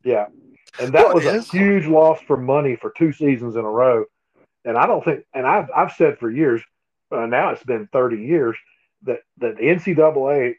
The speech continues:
Speaker 1: after that with Auburn said, "We're not doing that again." And, and they haven't.
Speaker 2: Fair enough. There, there, there's, yeah, there's, there's also not a public outcry, um, to, to prosecute Tennessee.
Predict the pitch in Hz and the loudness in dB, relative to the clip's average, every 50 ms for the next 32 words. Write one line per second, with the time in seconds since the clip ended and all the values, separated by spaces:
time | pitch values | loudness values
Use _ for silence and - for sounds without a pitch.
0 | _ _ _ - - 131 123 - 139 127 127 139 143 143 127 117 113 117 117 135 | _ _ _ -4 -2 -2 -2 -2 -6 -2 0 0 0 0 -2 -4 -2 0 0 0
1 | 139 127 117 110 107 98 - 123 104 104 113 127 143 147 143 143 147 139 120 127 | 0 0 -4 -6 -8 -8 -10 -10 -8 -6 -4 -4 -4 -4 -2 0 0 0 0 -2
2 | 135 135 110 92 92 98 - _ _ _ _ _ _ _ _ _ _ _ _ _ | -4 -4 -4 -8 -14 -20 -20 _ _ _ _ _ _ _ _ _ _ _ _ _
3 | _ _ _ _ _ _ - 123 117 110 110 113 - - 117 113 117 113 117 135 | _ _ _ _ _ _ -6 -4 -4 -4 -6 -10 -12 -10 -8 -6 -4 -2 -2 0
4 | 185 220 131 127 123 117 117 120 120 - - - - - 208 233 - _ _ - | 0 0 -2 -2 -6 -6 -8 -10 -12 -14 -14 -6 -2 -2 -2 -2 -4 _ _ -20
5 | - _ _ _ _ _ _ _ _ _ _ - 160 185 185 180 - _ 143 175 | -20 _ _ _ _ _ _ _ _ _ _ -4 -2 -2 -2 -2 -6 _ -2 0
6 | 180 170 143 185 - _ - 170 151 123 123 123 _ _ _ - 170 185 196 185 | 0 0 -2 -4 -8 _ -6 -6 -6 -6 -6 -12 _ _ _ -4 -2 -2 -2 -2
7 | 170 175 196 175 151 202 254 294 226 190 156 147 143 147 147 147 139 - _ - | -2 -2 -2 0 0 0 -2 0 -2 -4 -4 -4 -2 -2 0 0 -2 -4 _ -10
8 | 135 131 123 - - - 175 165 135 127 120 - - 127 135 135 117 - - - | -8 -8 -8 -8 -4 -4 -4 -2 -2 -4 -6 -6 -6 -4 -4 -4 -6 -10 -14 -12
9 | 123 113 107 104 104 107 _ _ _ _ _ _ _ _ _ _ _ - 127 123 | -12 -12 -14 -16 -20 -20 _ _ _ _ _ _ _ _ _ _ _ -10 -8 -8
10 | 117 113 113 110 117 - - - 156 - _ _ _ _ - 175 156 - - - | -8 -8 -10 -12 -16 -14 -8 -8 -8 -8 _ _ _ _ -12 -12 -10 -10 -10 -4
11 | - 175 160 - - 156 - - - 139 131 _ - - 139 127 123 - - 127 | -2 -2 -2 -4 -6 -12 -14 -12 -14 -16 -16 _ -10 -10 -10 -10 -10 -14 -12 -12
12 | 117 104 _ | -12 -14 _